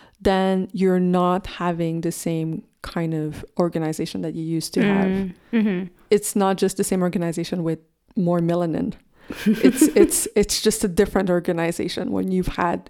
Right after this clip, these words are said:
Speaker 1: when you've allowed people, or where people have allowed themselves or felt safe to bring also their ideas and their perspectives.
Speaker 2: Mm-hmm, their ideas and their lived experiences into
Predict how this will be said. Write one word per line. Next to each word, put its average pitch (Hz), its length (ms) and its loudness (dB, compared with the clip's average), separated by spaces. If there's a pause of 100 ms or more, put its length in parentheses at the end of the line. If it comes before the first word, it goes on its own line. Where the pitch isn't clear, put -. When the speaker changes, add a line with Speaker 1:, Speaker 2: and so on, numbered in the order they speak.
Speaker 1:
when 190 240 0
you've 185 140 2
allowed 175 320 0
people, 185 480 -4 (200)
or 202 100 4
where 180 120 4
people 185 320 0
have 175 320 0
allowed 185 380 0
themselves - 440 -4
or 180 60 -2
felt 180 420 -4
safe - 500 -4
to 165 340 -4
bring 170 360 -4 (120)
also 175 240 -2
their 165 260 -4
ideas - 560 -4
and 175 100 -6
their - 100 -4
perspectives. - 680 -4
Speaker 2:
Mm-hmm, 247 200 2
their 196 140 0
ideas 196 320 -2
and 196 100 -2
their 185 120 -4
lived 190 320 -2
experiences 180 1000 -2
into 170 680 -4